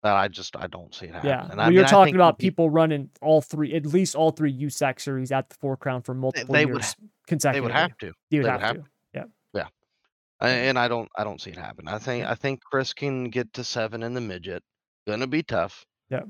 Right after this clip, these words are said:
Speaker 1: But it's so damn hard to tell who's gonna be there every year.
Speaker 2: Mm-hmm. Yeah.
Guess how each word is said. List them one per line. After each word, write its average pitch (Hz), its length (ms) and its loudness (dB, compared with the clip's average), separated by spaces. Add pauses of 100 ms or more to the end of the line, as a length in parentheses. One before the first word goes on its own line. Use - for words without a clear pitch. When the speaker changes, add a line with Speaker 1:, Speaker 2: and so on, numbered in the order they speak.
(180)
Speaker 1:
But 120 100 0
it's 101 180 -6
so 127 380 -4
damn 131 300 -2
hard 113 320 -6
to 113 160 -12
tell 107 320 -4
who's 110 300 -12
gonna 117 200 -8
be 107 160 -8
there 85 260 -8 (400)
every 131 260 -4
year. 131 120 -6
Speaker 2:
Mm-hmm. - 420 -12
Yeah. 135 160 -8